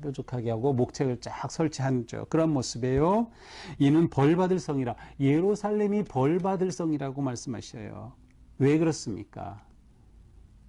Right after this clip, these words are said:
첫째, 오직 포악한 것뿐이다. 예루살렘에는 포악한 것뿐이에요. 포악이 가득한 거예요. 온갖 억압과 폭력과 불의가 가득한 거예요.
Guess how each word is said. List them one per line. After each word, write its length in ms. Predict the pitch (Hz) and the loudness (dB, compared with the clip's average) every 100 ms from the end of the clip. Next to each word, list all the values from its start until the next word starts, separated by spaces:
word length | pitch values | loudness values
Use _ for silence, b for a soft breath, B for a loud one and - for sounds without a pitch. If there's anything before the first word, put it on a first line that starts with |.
| - | -6
첫째, 580 | 139 - 135 139 170 175 B B | -4 0 2 4 2 -2 B B
오직 420 | 127 123 127 120 | 0 2 2 0
포악한 480 | - 180 180 - 165 | -2 -2 -2 -2 -4
것뿐이다. 680 | 151 151 131 110 107 107 123 _ b b | -4 -6 -8 -10 -12 -16 -18 _ b b
예루살렘에는 640 | 151 135 127 135 127 120 123 - | 2 2 2 0 0 0 -2 -2
포악한 840 | - 185 190 185 - - 175 170 | 0 2 2 -2 -6 -6 -4 -4
것뿐이에요. 640 | 165 - 131 123 123 117 - b b | -6 -10 -12 -12 -14 -16 -20 b b
포악이 500 | - 208 202 185 196 | 0 0 2 0 -2
가득한 640 | - 185 180 185 156 143 | -2 0 0 0 -2 -2
거예요. 300 | 120 107 107 113 - _ _ _ _ _ _ _ _ _ _ _ _ - | -4 -10 -14 -18 -20 _ _ _ _ _ _ _ _ _ _ _ _ 0
온갖 500 | 147 143 135 127 - _ _ _ _ _ _ - | 2 4 4 0 -2 _ _ _ _ _ _ -4
억압과 800 | 170 156 147 - _ - 120 117 - | -2 0 -4 -6 _ -8 -6 -8 -12
폭력과 640 | - 208 190 156 - 113 | -4 0 2 0 -2 -6
불의가 420 | 113 175 175 156 | -4 0 0 0
가득한 540 | 151 120 120 - - 110 | -4 -8 -10 -14 -14 -14
거예요. 260 | 90 - | -16 -16